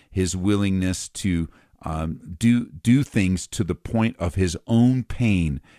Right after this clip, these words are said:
and his own loss. I have found that, uh, when you express that kind of love to your wife,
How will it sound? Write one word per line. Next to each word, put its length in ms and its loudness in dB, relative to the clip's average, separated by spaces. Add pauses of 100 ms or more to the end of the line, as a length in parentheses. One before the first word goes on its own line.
(120)
and 200 0
his 220 0 (160)
own 380 4
loss. 640 -4 (460)
I 140 -4
have 120 0
found 420 -2
that, 320 -4 (380)
uh, 140 -6
when 220 0
you 480 -2
express 720 -4
that 240 -6
kind 220 -6
of 140 -8
love 280 -4
to 100 -8
your 120 -2
wife, 460 -6